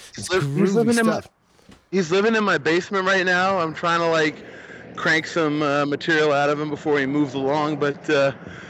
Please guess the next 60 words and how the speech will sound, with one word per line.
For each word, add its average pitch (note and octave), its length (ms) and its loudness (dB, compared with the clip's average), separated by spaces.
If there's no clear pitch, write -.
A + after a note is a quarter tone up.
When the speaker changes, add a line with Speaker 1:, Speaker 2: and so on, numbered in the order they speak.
Speaker 1:
like, E3+ 140 2
he F#3+ 100 2
recorded F3 380 2
a E3 60 2
track D3+ 340 0
on D3 140 0
my, D3+ 260 2
on E3 80 -2
my D3+ 140 2
computer D#3 400 0
while C#3 160 2
I C#3 80 0
slept D3 360 -2
last D3 300 0
night D3 240 0
that C3 100 -4
he C3+ 60 -4
put D3+ 140 0
on C3+ 120 2
his B2+ 100 -4
SoundCloud. C#3 640 0
Yeah, D#3+ 140 2
he's F#3+ 160 2
got B3+ 200 0
some G3 140 -2
really F#3 160 0
great D#3+ 220 -2
stuff. E3+ 200 0
The F3 120 0
problem A#3+ 340 2
is, G#3+ 300 0
I've E3+ 80 -4
been F3+ 80 0
trying A3 220 0
to A3+ 80 2
get A3+ 100 2
him G#3+ 140 -2
to F3+ 80 -6
do, E3 400 2
to F3 100 -4
do G3 220 2
things G3 320 -2
with D#3+ 140 0
it, C#3 100 2
and D#3 100 0
he E3+ 60 -2
hates A3+ 400 0
it F#3+ 80 2
all C3+ 180 0
now. A2+ 260 -8
He's E3 160 0
one G#3 140 2
of G3+ 40 4
those G3+ 300 2
ra-, F3+ 160 2
I E3 400 2
don't F3 100 0
know F3 120 0
if D3+ 100 -4
you D3 240 -2